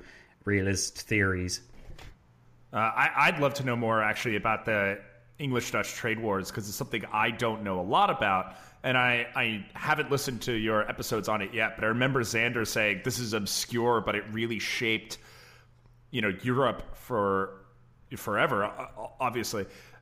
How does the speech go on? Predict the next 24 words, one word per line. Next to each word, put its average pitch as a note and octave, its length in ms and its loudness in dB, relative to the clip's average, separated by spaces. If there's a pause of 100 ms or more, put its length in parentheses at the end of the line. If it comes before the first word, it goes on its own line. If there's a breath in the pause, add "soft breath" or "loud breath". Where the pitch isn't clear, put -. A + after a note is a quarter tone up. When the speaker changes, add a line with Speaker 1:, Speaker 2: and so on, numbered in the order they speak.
(120)
Speaker 2:
Uh, G#2 200 2
so - 160 -2
what, B2+ 420 -2 (280)
uh, B2 220 2 (100)
you D3 160 2
know, D#3 80 4
what, D3 260 2
what F3 160 4
was F3 140 2
the D3+ 60 0
deal? B2+ 460 2 (300)
Obviously, C3+ 420 2
the B2+ 200 2
English C#3+ 360 -2
and C#3+ 140 2
the C3 60 2
Dutch C#3 280 0
went - 200 2
to D#3 120 0
war, C#3 380 6
but A2+ 140 0
I B2 40 6
don't C3+ 200 2
know C#3 120 0